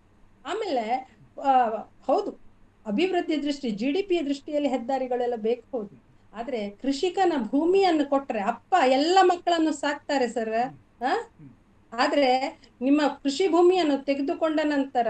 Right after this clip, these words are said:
Speaker 1: ಒಬ್ಬನಿಗೆ ಸರ್ಕಾರಿ ಕೆಲಸ ಅಥವಾ ಒಂದು ಇಂಡಸ್ಟ್ರಿಗೆ ಅದನ್ನು ಭೂಮಿಯನ್ನು ಕೊಟ್ಟ ನಂತರ ಒಬ್ಬ ಮಗನಿಗೆ ಒಂದು ಕೆಲಸವನ್ನು ಕೊಟ್ರೆ ಹೆಣ್ಣು ಮಕ್ಕಳ ವಿದ್ಯಾಭ್ಯಾಸ ಏನ್ ಮಾಡ್ತಾನೆ? ಅವನ ಅಣ್ಣ ಮಾಡ್ತಾನ?
Speaker 2: ಹ್ಮ್.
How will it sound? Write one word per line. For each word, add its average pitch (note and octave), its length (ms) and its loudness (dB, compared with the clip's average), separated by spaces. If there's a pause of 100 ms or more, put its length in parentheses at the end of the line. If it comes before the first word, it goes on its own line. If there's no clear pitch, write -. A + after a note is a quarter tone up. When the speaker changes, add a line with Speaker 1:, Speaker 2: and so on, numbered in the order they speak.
(180)
Speaker 1:
ಒಬ್ಬನಿಗೆ D#4 500 2
ಸರ್ಕಾರಿ D#4 460 -2
ಕೆಲಸ D4 380 -2
ಅಥವಾ C4+ 220 -2
ಒಂದು C#4 140 0
ಇಂಡಸ್ಟ್ರಿಗೆ D4+ 520 0
ಅದನ್ನು C4 360 -6
ಭೂಮಿಯನ್ನು D4+ 380 -14
ಕೊಟ್ಟ C4 240 -18
ನಂತರ A#3+ 520 -14
ಒಬ್ಬ C4+ 120 -14
ಮಗನಿಗೆ D4 480 -6
ಒಂದು D4 180 -2
ಕೆಲಸವನ್ನು C#4 560 -2
ಕೊಟ್ರೆ A#3+ 380 -10 (340)
ಹೆಣ್ಣು D#4+ 220 -4
ಮಕ್ಕಳ E4 340 -4
ವಿದ್ಯಾಭ್ಯಾಸ D#4 600 0
ಏನ್ D#4 220 0
ಮಾಡ್ತಾನೆ? C4+ 340 -4
ಅವನ C4 180 0
ಅಣ್ಣ C4+ 180 -8
ಮಾಡ್ತಾನ? C4+ 420 -12
Speaker 2:
ಹ್ಮ್. G3+ 440 -18